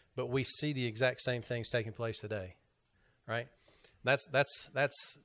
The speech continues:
to me, that, that's one of those things you kinda take a look at and say, "Okay, that's exactly what's going on today," <clears throat> because that's what most church goals are, is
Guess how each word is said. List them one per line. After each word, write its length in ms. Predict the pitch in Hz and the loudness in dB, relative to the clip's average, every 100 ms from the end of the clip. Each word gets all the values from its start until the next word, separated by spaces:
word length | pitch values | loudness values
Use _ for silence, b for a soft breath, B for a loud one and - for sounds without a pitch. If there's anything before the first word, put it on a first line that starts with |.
| - | -8
to 120 | 131 | -4
me, 280 | 131 139 127 | 0 0 2
that, 220 | 123 120 | 0 -2
that's 240 | 127 123 - | -2 -4 -2
one 120 | 127 | -2
of 60 | 120 | 0
those 180 | 113 - | -2 -4
things 220 | 120 113 | -4 -6
you 60 | |
kinda 200 | 107 120 | -4 -4
take 220 | 110 117 107 | -2 -4 -2
a 20 | |
look 220 | 127 - | -4 -2
at 80 | 110 | -4
and 100 | 107 | -2
say, 120 | 113 | -6
"Okay, 240 | 110 110 101 | -4 -6 -4
that's 260 | 151 - | -4 -4
exactly 420 | 104 127 139 - | -4 -2 -2 -4
what's 200 | 113 110 | -6 -4
going 180 | - 113 | -4 -4
on 140 | 110 101 | -4 -6
today," 400 | 101 123 104 - B B B B B B | -2 -2 -2 -8 B B B B B B
<clears throat> 680 | - - 104 - - - - | -2 0 -2 -4 -8 -14 -8
because 240 | 127 135 117 | -6 -2 0
that's 240 | 123 - | 0 0
what 200 | 123 131 | -2 0
most 280 | 117 113 - | -2 -4 -4
church 280 | 120 113 120 | -4 -4 -2
goals 360 | 117 113 107 | -2 0 2
are, 420 | 120 143 104 104 - B B B B B - | 4 6 4 0 -12 B B B B B -4
is 560 | 113 113 110 - - | -2 0 -2 -6 -6